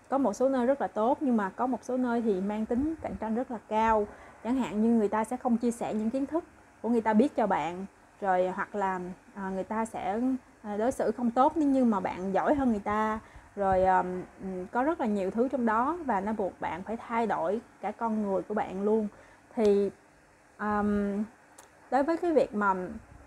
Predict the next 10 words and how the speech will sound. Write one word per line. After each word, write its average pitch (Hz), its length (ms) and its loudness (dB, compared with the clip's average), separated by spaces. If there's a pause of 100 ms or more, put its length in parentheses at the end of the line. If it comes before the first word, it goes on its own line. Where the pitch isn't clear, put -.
(460)
mang 240 200 2
tính 285 200 0
cạnh 208 220 -2
tranh 240 260 4
á, 294 100 0 (360)
thì 202 100 -2
có 240 100 2
nghĩa 196 200 0
rằng, 214 360 -2
ờm, 190 480 -2